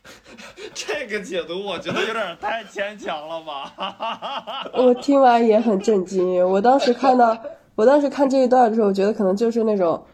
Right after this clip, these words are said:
Speaker 3: 男生可能到，尤其是初中阶段这个青春发育期，他是那种就是对，对，就是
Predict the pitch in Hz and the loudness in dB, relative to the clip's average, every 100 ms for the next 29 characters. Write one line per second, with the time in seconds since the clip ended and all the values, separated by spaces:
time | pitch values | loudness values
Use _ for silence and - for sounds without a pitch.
0 | _ - 190 196 226 233 208 185 208 190 | _ 0 2 2 0 0 2 2 4 4
1 | 202 226 240 240 254 240 233 240 - - | 4 2 0 0 0 2 4 2 -2 -10
2 | _ - 214 214 208 214 208 220 226 226 | _ 0 2 4 4 2 0 -2 0 0
3 | 214 208 196 202 208 220 208 208 220 - | 0 0 0 0 -4 -2 -2 -2 -6 -6
4 | - 208 202 190 170 196 214 208 254 226 | -4 0 2 2 0 0 -4 0 2 2
5 | - 247 240 - - _ _ _ - 240 | 0 0 0 0 -8 _ _ _ -4 0
6 | 240 214 202 190 190 | 2 4 4 0 -4